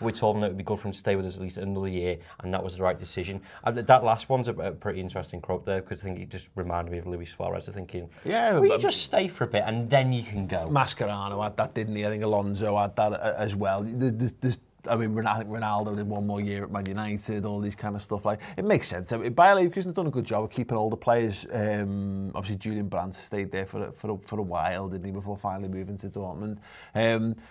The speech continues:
Speaker 2: yeah, it's, uh, the thing is, there's a pecking order to football, isn't there? It's just whether Liverpool think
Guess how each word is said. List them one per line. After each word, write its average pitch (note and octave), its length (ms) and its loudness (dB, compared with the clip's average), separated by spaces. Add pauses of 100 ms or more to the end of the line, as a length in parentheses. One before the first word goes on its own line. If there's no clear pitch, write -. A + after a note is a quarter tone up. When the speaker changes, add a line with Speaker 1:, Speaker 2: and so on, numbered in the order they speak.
Speaker 2:
yeah, - 340 4
it's, D#3+ 460 -2
uh, F#2 100 0 (560)
the C3 180 6
thing C3 220 6
is, F#2+ 140 -6
there's A2 160 -2
a G#2 40 -2
pecking G2+ 300 -4
order F#2 160 -6
to F#2 140 -12
football, E2 400 -8
isn't E2+ 160 -10
there? E2+ 160 -10 (340)
It's - 220 -6
just C3 180 4
whether A2+ 260 4
Liverpool G2+ 440 -2
think G2+ 480 -4